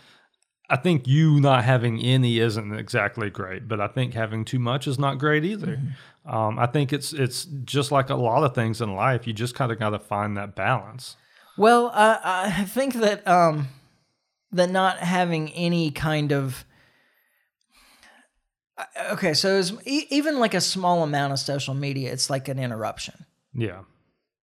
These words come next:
Speaker 2: You know, like, it, it just draws attention away.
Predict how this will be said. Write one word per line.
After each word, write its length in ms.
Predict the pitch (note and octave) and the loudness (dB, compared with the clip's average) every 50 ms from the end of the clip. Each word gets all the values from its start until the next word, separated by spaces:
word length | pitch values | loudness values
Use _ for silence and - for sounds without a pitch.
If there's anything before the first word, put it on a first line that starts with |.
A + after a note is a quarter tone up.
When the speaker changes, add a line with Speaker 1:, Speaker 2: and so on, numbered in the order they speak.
| _ _ _ _ - | _ _ _ _ -8
Speaker 2:
You 120 | - D#3+ | -4 -2
know, 200 | D#3+ D#3+ D#3+ E3 E3 D#3+ | 0 2 2 0 2 2
like, 200 | E3 D#3+ C3+ D#3+ | 0 0 0 0
it, 200 | D#3+ D#3+ D#3 - | -2 -2 -2 -4
it 220 | E3 E3 D#3 - - _ _ - F#3+ | -4 -6 -6 -6 -10 _ _ -14 -8
just 320 | E3 E3 F#3 E3+ F3 - | -2 -2 -2 -2 -2 -6
draws 420 | - - F3 E3 E3 E3 D#3+ C3+ C#3+ | -4 2 4 6 6 6 4 2 -2
attention 440 | B2+ - D3+ C#3+ C#3+ C3 - C3 | -4 -4 -4 -4 -4 -6 -6 -8
away. 200 | C3 - - - | -10 -10 -12 -14